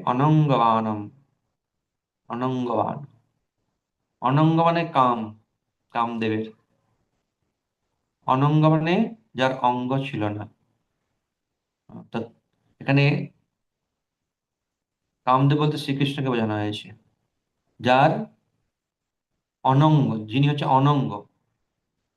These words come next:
অর্থাৎ যার জড় শরীর নেই, যার শরীরটা হচ্ছে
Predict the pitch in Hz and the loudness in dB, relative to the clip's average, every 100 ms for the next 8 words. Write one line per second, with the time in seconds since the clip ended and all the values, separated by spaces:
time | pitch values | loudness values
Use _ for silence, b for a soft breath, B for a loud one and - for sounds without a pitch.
0 | _ _ - 139 113 131 151 180 - _ | _ _ -14 -12 -2 2 2 0 -8 _
1 | _ _ _ 113 123 131 143 143 139 139 | _ _ _ -4 2 2 2 0 0 0
2 | 110 107 104 _ _ _ _ _ _ _ | -2 -6 -10 _ _ _ _ _ _ _
3 | _ _ _ _ _ _ _ 120 135 135 | _ _ _ _ _ _ _ -4 -4 -2
4 | 135 135 151 147 - | -2 0 2 0 0